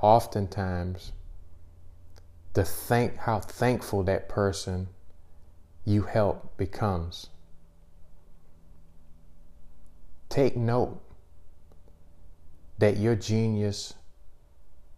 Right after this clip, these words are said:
may not be recognized by everyone. So that means everyone will not necessarily celebrate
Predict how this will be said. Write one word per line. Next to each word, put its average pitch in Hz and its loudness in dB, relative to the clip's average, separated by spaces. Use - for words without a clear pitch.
may 110 8
not 107 2
be 104 4
recognized 95 2
by 90 0
everyone. 92 2
So 107 8
that 110 6
means 107 2
everyone 101 2
will 101 8
not 101 2
necessarily 101 2
celebrate 95 2